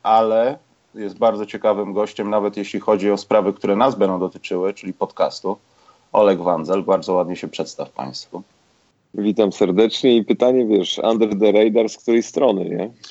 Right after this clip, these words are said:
Speaker 1: Under the radar, y, y, zaczniemy w ogóle od tego, że ja chciałem z Olkiem rozmawiać na temat jego podcastów i tego, co się dzieje. I moim zdaniem podcasty Olka są mocno under the radar.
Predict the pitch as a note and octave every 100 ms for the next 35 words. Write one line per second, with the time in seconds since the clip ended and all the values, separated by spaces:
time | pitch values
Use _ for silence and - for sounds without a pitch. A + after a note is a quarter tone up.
0 | - _ - C#3+ F3+ F#3+ F#3 F3+ D3 E3+
1 | F3 E3+ E3+ E3+ C3+ D3 D3+ C3+ C#3+ E3+
2 | F#3+ F#3 F#3 F3 F3+ F3 - D#3+ D#3 F3+
3 | D#3+ E3 D#3+ D#3+ E3 - B2 C3+ C#3+ C3+
4 | - C#3+ D3 D#3 C#3+ C3+ C3 C3 B2+ C#3+
5 | C#3 B2+ C3 C3 C3+ C3 B2+ B2+ B2+ B2+
6 | C#3+ - D#3 C#3 - F#2 - - G2+ -
7 | G2+ G#2 A2 A#2+ C3 C3+ F#2 F#2 G#2+ A2
8 | G#2+ A2 A#2 A2+ A2+ A2 - A#2 A2 G2
9 | A2 - A#2+ B2 E3 E3+ A2 F#2+ F#2 E2+
10 | F#2 E2+ D#2 D#2